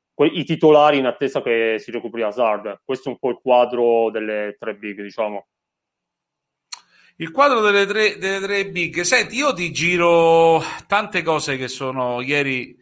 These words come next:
Speaker 2: eh, ci sono arrivate, eh, direttamente dalle domande dei nostri ascoltatori, eh, nella, nel, nel post partita. Eh, chiedevano che pensavamo, eh, sulla pole di questa Liga.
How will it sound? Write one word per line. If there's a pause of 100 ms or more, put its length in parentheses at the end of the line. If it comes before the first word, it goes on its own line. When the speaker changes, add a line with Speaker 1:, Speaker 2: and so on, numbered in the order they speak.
(240)
Speaker 2:
eh,
ci
sono
arrivate, (400)
eh,
direttamente
dalle
domande
dei
nostri
ascoltatori,
eh,
nella,
nel, (120)
nel
post
partita.
Eh,
chiedevano (400)
che
pensavamo, (840)
eh, (180)
sulla
pole (280)
di
questa
Liga.